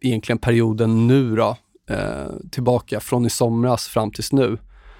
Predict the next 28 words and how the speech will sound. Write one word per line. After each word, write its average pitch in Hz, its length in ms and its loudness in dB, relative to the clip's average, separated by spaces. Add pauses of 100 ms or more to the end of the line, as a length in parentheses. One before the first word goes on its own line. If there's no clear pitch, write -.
(400)
Eh, 110 360 -6
som - 200 -2
bekant 117 340 0
så - 80 -4
låg 113 200 2
jag 113 220 2
tidigare 117 420 0
ganska 113 240 -4
tungt 147 480 2
i 135 60 6
aktier 135 520 0 (580)
sen 127 180 0
i 120 40 2
somras. 123 680 0 (840)
Eh, 110 80 -14
och 123 160 -4
jag 117 80 0
tycker - 220 -2
mycket 120 260 2
av, 117 240 4
liksom, 113 200 -2
förutsättningarna 117 840 0
för - 140 -2
en 107 40 0
stor 117 300 -2
studs - 500 -4
fanns 151 520 0
där. 113 320 -6